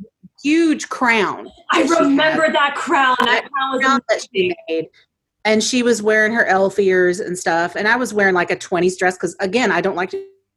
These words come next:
Speaker 1: be hot.
Speaker 2: Mm-hmm.
Speaker 1: And, um, he said, "Ooh, you look very elven." And he's like, "That's a very nice crown." And so he initiated, 'cause otherwise I wouldn't have bothered somebody who's just
Speaker 2: Yeah.
Speaker 1: having a cup of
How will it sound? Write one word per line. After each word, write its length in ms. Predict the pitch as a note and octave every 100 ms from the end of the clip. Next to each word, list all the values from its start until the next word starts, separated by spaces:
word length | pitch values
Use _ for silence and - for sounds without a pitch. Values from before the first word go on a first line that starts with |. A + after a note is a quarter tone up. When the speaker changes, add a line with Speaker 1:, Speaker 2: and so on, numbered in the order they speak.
| E3
Speaker 1:
be 100 | F#3
hot. 340 | A3 G3 C3+ - _ _
Speaker 2:
Mm-hmm. 140 | C4+ D#4+
Speaker 1:
And, 280 | F#3+ F#3 - F#3+
um, 280 | F3 F3
he 240 | F#3 A#3 A3 -
said, 280 | G3+ G3+ F#3+ _ - -
"Ooh, 220 | A4 E4
you 140 | G3 D4+
look 180 | A4
very 260 | F#3 E3+ D#3
elven." 560 | D3 C3 C3+ D3 C#4+ F#4 _ _ -
And 140 | A#3
he's 260 | A#3+ A#3 G3
like, 200 | F3 E3+
"That's 200 | F#3+ -
a 40 |
very 220 | D#3+ D#3 E3+
nice 260 | G3 E3
crown." 380 | - G#4 B3+ F3+
And 200 | A#3 B3
so 140 | C#4+
he 400 | B3+ F4 G4 - -
initiated, 600 | D4 D#4 E4+ D4+ C4 -
'cause 160 | C4 D4
otherwise 380 | D4+ C4 A3
I 60 | G#3+
wouldn't 240 | G#3+ G#3
have 100 | G3 D#3
bothered 300 | D#3 D#3 D3+
somebody 340 | D#3+ D#3 D3+
who's 140 | D#3+
just 220 | G#3+ E3 -
Speaker 2:
Yeah. 40 |
Speaker 1:
having 240 | E3 D#3+ D#3
a 20 |
cup 60 | - _
of 260 | _ _